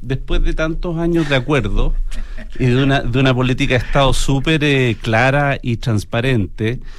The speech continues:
eh, nos está pasando que estamos perdiendo competitividad porque nos están copiando.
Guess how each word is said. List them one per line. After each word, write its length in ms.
eh, 640
nos 240
está 280
pasando 480
que 80
estamos 320
perdiendo 360
competitividad 600
porque 260
nos 140
están 260
copiando. 560